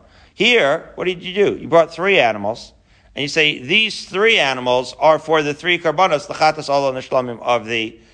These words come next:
of the nazir korban." Can you do that? Can you take three animals and say, "These three are specific to those three korbanos"? The answer is yes. You'll take whichever animal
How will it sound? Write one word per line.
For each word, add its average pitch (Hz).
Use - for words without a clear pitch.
of 123
the 120
nazir 117
korban." 95
Can 147
you 131
do 101
that? 202
Can 147
you 123
take 160
three 156
animals 156
and 139
say, 139
"These 151
three 160
are 170
specific 147
to -
those 143
three 147
korbanos"? 143
The 131
answer 143
is 143
yes. 123
You'll 127
take 175
whichever 147
animal 147